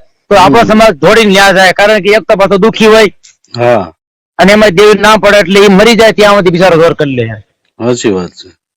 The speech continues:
Speaker 1: નાના ભાઈ હું કે મોટા ભાઈ હું.
Speaker 2: હમ.
Speaker 1: એટલે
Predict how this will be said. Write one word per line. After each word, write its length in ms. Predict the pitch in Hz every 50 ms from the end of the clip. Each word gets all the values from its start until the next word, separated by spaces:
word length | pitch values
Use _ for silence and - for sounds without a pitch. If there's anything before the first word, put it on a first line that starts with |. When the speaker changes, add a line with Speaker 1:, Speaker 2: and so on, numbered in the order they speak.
| _ _ -
Speaker 1:
નાના 280 | 139 165 214 226 233 220
ભાઈ 200 | - 214 214 208
હું 220 | 208 202 214 202
કે 100 | - 208
મોટા 280 | 190 196 220 214 214 190
ભાઈ 200 | 160 165 160 151
હું. 300 | 139 131 147 160 165 - _ _ _ _ -
Speaker 2:
હમ. 440 | 117 123 135 131 113 98 92 90 87 - _ _ _ _ _ _ _ _ _ _ _ _ _ _ _ _ _ _ _ _ _ _ _ _ _ _ _ _ _ 147
Speaker 1:
એટલે 120 | 151 165